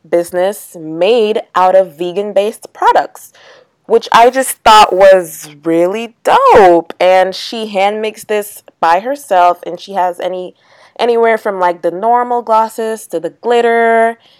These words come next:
and just, you know, an array of different products. I came across her on Twitter, and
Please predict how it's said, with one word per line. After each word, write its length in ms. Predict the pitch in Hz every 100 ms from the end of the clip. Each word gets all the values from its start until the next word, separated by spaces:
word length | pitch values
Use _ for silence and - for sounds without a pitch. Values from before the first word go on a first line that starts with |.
| _ _
and 220 | - 196
just, 380 | 196 233 233 -
you 100 | -
know, 140 | 233 208
an 120 | 220
array 400 | 220 202 214 220
of 120 | 214
different 300 | 185 180 165
products. 600 | - 185 196 359 - - _ _ _ _ _ _ - -
I 140 | 226
came 200 | 233 233
across 360 | 233 226 190 185
her 240 | 190 185 175
on 420 | 175 170 170 165 _
Twitter, 480 | - 170 180 208 247 - - - -
and 720 | - 185 180 175 175 175 190